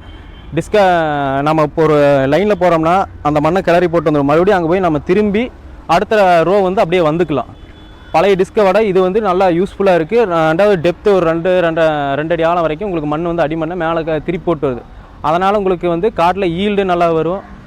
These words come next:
சாயில் கொஞ்சம் லூஸ் ஆயிரும். அ, மேல் சாயில பார்த்தீங்கன்னா உங்களுக்கு அந்த, அ, இது இருக்காது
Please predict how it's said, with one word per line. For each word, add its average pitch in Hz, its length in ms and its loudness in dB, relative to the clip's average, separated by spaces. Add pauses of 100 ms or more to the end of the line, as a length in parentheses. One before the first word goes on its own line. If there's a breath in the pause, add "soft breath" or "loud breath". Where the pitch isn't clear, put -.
(520)
சாயில் 202 400 2
கொஞ்சம் 185 260 0
லூஸ் 208 220 -2
ஆயிரும். 160 340 0 (640)
அ, 165 160 0
மேல் 202 240 0
சாயில 202 280 2
பார்த்தீங்கன்னா 180 280 0
உங்களுக்கு 202 240 -2
அந்த, 147 460 0 (100)
அ, 127 40 -4
இது 156 200 -4
இருக்காது 151 360 0